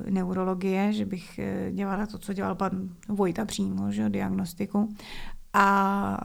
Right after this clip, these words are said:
eh, protože jsem ani na chvilku nepřemýšlela nad fyzioterapií, že jo, to je fyzicky těžká a tam jsem vůbec nechtěla. No jenom, že,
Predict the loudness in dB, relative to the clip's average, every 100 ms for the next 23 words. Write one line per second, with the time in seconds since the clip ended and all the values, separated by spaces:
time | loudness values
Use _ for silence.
0 | -2 0 0 -2 -2 -2 0 0 2 4
1 | 6 4 2 2 4 4 4 2 2 4
2 | 2 2 -2 -2 -2 -4 -4 -6 -6 -6
3 | -4 -4 -4 -6 -6 -6 -2 -2 -2 -2
4 | -2 -4 -2 -2 2 2 0 -2 -4 -4
5 | -8 -16 -14 -14 -2 4 8 8 8